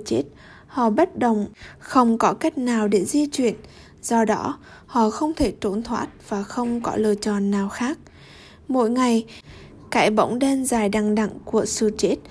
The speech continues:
lại lan rộng hơn một chút trong cuộc sống của họ.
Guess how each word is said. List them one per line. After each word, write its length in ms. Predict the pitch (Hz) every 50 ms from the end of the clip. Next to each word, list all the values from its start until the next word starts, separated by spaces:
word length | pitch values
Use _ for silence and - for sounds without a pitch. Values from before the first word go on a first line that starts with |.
| - - - - - - - - - - - -
lại 380 | 240 233 233 240 226 220 214 220
lan 360 | 233 254 269 294 294 285 254
rộng 260 | 262 247 226 208 208
hơn 240 | 226 254 254 254 240
một 100 | 220 208 220
chút 180 | - 208 - - - - -
trong 220 | - 233 226 226 214
cuộc 220 | - 208 202 -
sống 300 | - - 220 - - 269
của 140 | - - -
họ. 360 | 226 226 226 214 202 196 -